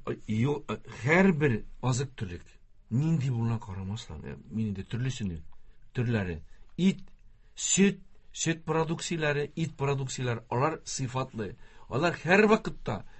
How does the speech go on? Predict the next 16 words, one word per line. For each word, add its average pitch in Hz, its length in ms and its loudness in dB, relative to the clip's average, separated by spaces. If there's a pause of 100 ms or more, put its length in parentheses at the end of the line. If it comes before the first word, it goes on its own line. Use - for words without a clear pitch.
види-, 139 500 -2
ветеринар 143 600 -4
санитар 139 500 -2
экспертиза 131 500 -8
үтәләр. 113 340 -2 (340)
Һәм 170 260 4 (300)
һәрбер 180 640 8 (320)
продукция 135 800 0 (480)
Меркурий 175 600 4
аша, 131 400 -2
федеральный 151 520 -4
государственный 135 600 -6
информация 123 460 -8
система 170 300 -6
Меркурий 123 480 -4
аша 131 340 -6